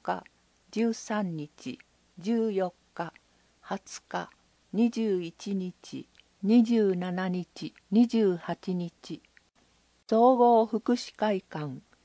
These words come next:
電話二五の八二六一。休みません。なお、毎週木曜日は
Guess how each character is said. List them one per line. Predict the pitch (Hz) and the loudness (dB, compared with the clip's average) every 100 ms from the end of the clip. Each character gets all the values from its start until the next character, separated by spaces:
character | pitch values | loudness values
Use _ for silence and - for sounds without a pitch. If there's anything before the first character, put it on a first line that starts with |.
| _ _ _ _ _ _ | _ _ _ _ _ _
電 | 165 208 233 208 | 0 4 4 2
話 | 190 175 _ _ _ - | -2 -6 _ _ _ 0
二 | 202 254 247 | 6 8 8
五 | 233 240 208 | 8 6 6
の | 180 160 139 - | 0 -6 -8 -12
八 | - 208 - 269 | -12 -8 0 4
二 | 247 220 202 | 6 6 4
六 | 165 165 - 185 | 0 -2 -4 -6
一。 | 170 - - 135 _ _ _ _ _ _ _ _ | -8 -12 -10 -10 _ _ _ _ _ _ _ _
休 | 185 - 226 | -6 -2 4
み | 233 226 | 6 6
ま | 214 | 2
せ | 202 196 175 | 0 -4 -4
ん。 | - _ _ _ _ _ _ _ _ - | -6 _ _ _ _ _ _ _ _ -2
な | 202 202 | 0 2
お、 | 160 - _ _ - | 0 -2 _ _ -6
毎 | 170 240 240 | 2 4 2
週 | - 247 233 220 | 0 0 2 4
木 | 214 - 240 | 2 0 0
曜 | 240 226 202 | 2 2 0
日 | 165 165 | -4 -4
は | 143 | -4